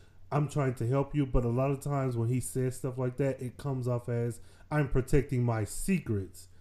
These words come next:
but I am also trying to help you." But if you uncover the secret, even with me out of the equation, you still are probably gonna be devastated at what you find. So I, I, I agree with you, but I just felt like, "Okay, this nigga, what else you hiding?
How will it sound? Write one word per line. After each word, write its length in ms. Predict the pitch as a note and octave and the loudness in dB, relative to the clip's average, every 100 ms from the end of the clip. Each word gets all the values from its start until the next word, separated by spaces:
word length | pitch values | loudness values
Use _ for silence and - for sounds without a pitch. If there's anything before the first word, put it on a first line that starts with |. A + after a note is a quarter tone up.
| - - - | -20 -18 6
but 140 | F3 | 10
I 140 | D#3 D#3 | 12 10
am 180 | E3 D3 | 8 6
also 320 | F3 F3+ C3+ | 4 4 0
trying 300 | - D3+ B2 | 2 0 0
to 100 | G#2+ | 2
help 280 | C#3+ C#3+ G2+ | 2 2 0
you." 240 | F#2 F2 - - - - | -2 -4 -10 -20 -10 4
But 120 | B2+ | 4
if 120 | B2+ | 8
you 120 | E3 | 8
uncover 280 | D3+ D#3+ C3 | 8 6 4
the 100 | A#2+ | 4
secret, 560 | A#2 F#3 E3 C#3+ C3+ - - - - - - | 6 4 4 0 0 -6 -20 -20 -20 -20 -4
even 380 | F#3+ F3+ D#3+ C#3+ | 0 4 4 4
with 200 | C#3 B2+ | 2 2
me 280 | D#3 F3 C3+ | 4 6 6
out 160 | D3 | 6
of 120 | C3+ B2+ | 6 4
the 120 | B2+ | 2
equation, 560 | - D#3 C#3+ A#2+ A#2 | 4 4 4 2 0
you 120 | C3 C#3+ | 0 -2
still 340 | - E3 E3 | -2 2 4
are 80 | B2+ | 10
probably 300 | - C3+ B2 | 10 10 4
gonna 160 | A#2 G#2 | 0 -2
be 140 | G#2+ F#2+ | -4 0
devastated 680 | C3 C#3 B2+ - A#2 G#2+ A2+ | 2 2 0 -2 -2 -2 -2
at 140 | A2 G2+ | -4 -2
what 340 | A2 A#2 - | 0 -2 -4
you 80 | G2+ | -10
find. 540 | - B2 G2+ D#2+ D#2+ - - - - | -4 -2 -2 -6 -14 -20 -20 -20 -4
So 280 | D#3+ C#3 C3 | 2 4 6
I, 220 | D#3 E3 - | 4 4 2
I, 200 | D#3 F3 D#3+ E3+ | 0 0 4 4
I 40 | |
agree 220 | C#3 D3 | 6 4
with 180 | D#3+ D3 | 4 4
you, 100 | D#3+ | 2
but 120 | C3+ | 4
I 140 | B2+ C#3 | 2 2
just 320 | C3 A#2+ - | 0 -2 -4
felt 140 | A#2+ A2 | -4 -2
like, 180 | G#2+ | -2
"Okay, 220 | B2 A#2 G2 | -4 -4 -4
this 140 | A#2+ | -4
nigga, 300 | A2+ G#2+ G#2+ - - - - | -4 -2 -2 -4 -16 -16 -6
what 240 | A#2+ E3 | 0 4
else 240 | C#3 B2 G#2+ | 4 4 4
you 120 | G2+ | 2
hiding? 400 | F#2 E2+ E2+ | 2 -2 -6